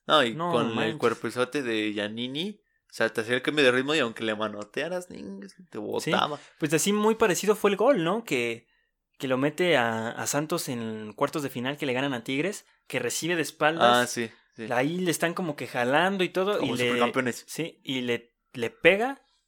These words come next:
Speaker 2: y hasta sale lesionado porque sí se, este, sí se esfuerza
Speaker 1: Sí.
Speaker 2: en dar ese, ese,
Speaker 1: Cierto,
Speaker 2: esa
Speaker 1: se
Speaker 2: media vuelta.
Speaker 1: lesiona, no manches, qué triste.
Speaker 2: Sí, pero ya estuvo para el partido de vuelta en el Azteca, creo, ¿no?
Speaker 1: Ajá.
Speaker 2: Que igual, ese, ese certamen,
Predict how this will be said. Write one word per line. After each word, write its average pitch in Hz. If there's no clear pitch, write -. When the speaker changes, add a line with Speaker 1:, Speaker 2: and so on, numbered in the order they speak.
Speaker 2:
y 127
hasta -
sale 156
lesionado 147
porque 110
sí 139
se, 117
este, 113
sí 139
se 139
esfuerza 131
Speaker 1:
Sí. 110
Speaker 2:
en 107
dar 123
ese, 113
ese, 120
Speaker 1:
Cierto, 117
Speaker 2:
esa 131
Speaker 1:
se 127
Speaker 2:
media 123
vuelta. 120
Speaker 1:
lesiona, 104
no 110
manches, -
qué -
triste. -
Speaker 2:
Sí, 117
pero 113
ya 120
estuvo 139
para 117
el 110
partido 131
de 117
vuelta 120
en 135
el 113
Azteca, 143
creo, 151
¿no? 151
Speaker 1:
Ajá. 113
Speaker 2:
Que 113
igual, 120
ese, 131
ese 139
certamen, 143